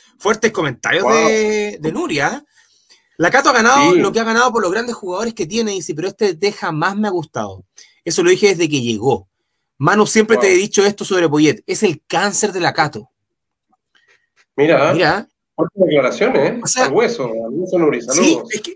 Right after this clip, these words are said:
Speaker 1: eh, está bien, tiene que ser al hueso, porque en nuestro programa es así.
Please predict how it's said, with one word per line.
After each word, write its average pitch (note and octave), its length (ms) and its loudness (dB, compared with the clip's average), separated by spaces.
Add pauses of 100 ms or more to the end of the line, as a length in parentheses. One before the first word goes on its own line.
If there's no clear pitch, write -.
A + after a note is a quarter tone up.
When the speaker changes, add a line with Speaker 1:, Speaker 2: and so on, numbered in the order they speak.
Speaker 1:
eh, G#3+ 200 -6
está A#3 240 -2
bien, F#4 340 4
tiene D4+ 180 -4
que C4 80 -4
ser D#4+ 120 -2
al C4+ 100 -2
hueso, C#4 360 0
porque G#3 160 -4
en D#4+ 420 -12
nuestro E4+ 200 0
programa G4 260 4
es A3+ 60 0
así. - 400 -2